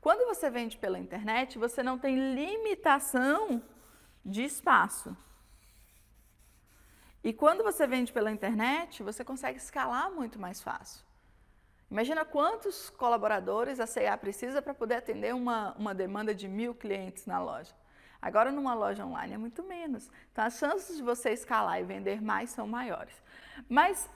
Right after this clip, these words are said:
seguindo o raciocínio, né, que você já entendeu que aqui é sua loja online e que você traz pessoas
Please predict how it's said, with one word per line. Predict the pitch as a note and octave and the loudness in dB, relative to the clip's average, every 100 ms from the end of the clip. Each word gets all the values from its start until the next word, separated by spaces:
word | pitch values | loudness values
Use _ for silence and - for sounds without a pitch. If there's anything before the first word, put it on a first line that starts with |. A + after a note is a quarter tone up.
| - - | -20 -16
seguindo | - D#4+ C4 F4+ G#4 | -6 -4 -2 2 4
o | |
raciocínio, | F4 D#4+ D#4 D4+ A#3 A#3+ D#4 | 6 4 2 -2 -2 0 2
né, | A#3+ A#3+ | 4 2
que | C4 | 2
você | A#3 A3 G#3+ | 0 2 0
já | A3+ | 0
entendeu | A3 A#3 A3 G3 | 0 2 2 2
que | G#3+ | 0
aqui | G#3+ A3+ | -2 -2
é | |
sua | A#3 A#3+ | 0 2
loja | G3+ F3+ F#3+ | 4 4 2
online | G3 F#3+ F#3 G3+ B3 - - - - | -4 -4 -4 -4 -8 -14 -20 -18 -12
e | A3+ | -6
que | B3 | -2
você | A3 A#3 A3 | -2 0 -2
traz | - G3+ F#3 B2 - - - - - | 2 4 4 0 -12 -18 -20 0 8
pessoas | C4+ C4+ - G#3+ G#3+ G#3 - | 8 8 4 6 6 4 -4